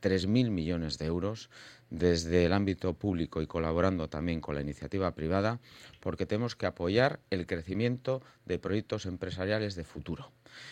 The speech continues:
Y ahí lo que tenemos que poner es, primero, ir por delante con el ejemplo. El fondo Fincatus, que ya existe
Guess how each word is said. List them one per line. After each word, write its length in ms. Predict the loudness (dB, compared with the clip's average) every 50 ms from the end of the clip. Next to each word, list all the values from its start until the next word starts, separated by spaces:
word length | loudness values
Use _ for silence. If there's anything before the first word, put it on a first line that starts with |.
| -18 -20 -20 -8 0
Y 180 | 4 8 10
ahí 260 | 10 10 10 8 4 -2 -4
lo 200 | -2 -2 0 0
que 100 | 0 0
tenemos 460 | 2 2 2 2 2 0 -2 -2 -4
que 140 | -4 -4 -2
poner 360 | 0 0 2 2 0 0 0 -4
es, 180 | -4 -4 -4
primero, 420 | -4 0 2 4 4 4 4 0 -4 _ _ _ _ _ _ _ _ _ _ _ _ _ 2
ir 220 | 2 2 2 2
por 160 | -2 -2 0
delante 320 | 2 2 0 0 0 -2 -2
con 120 | 0 0
el 80 | 0 0
ejemplo. 460 | 0 0 -2 -2 -2 -6 -12 -16 -16 _ -20 -20 -20 -20 _ _ _ _ _ 0
El 160 | 2 2 2
fondo 300 | 2 0 0 2 2 2
Fincatus, 880 | 2 2 0 0 2 4 4 4 4 2 -4 -10 -10 -12 -14 -16 -18 -20 _ _ _ _ _ _ -6
que 160 | -2 2 4
ya 80 | 6
existe 680 | 6 4 4 -2 -4 -4 -8 -8 -6 -4 -4 -4 -4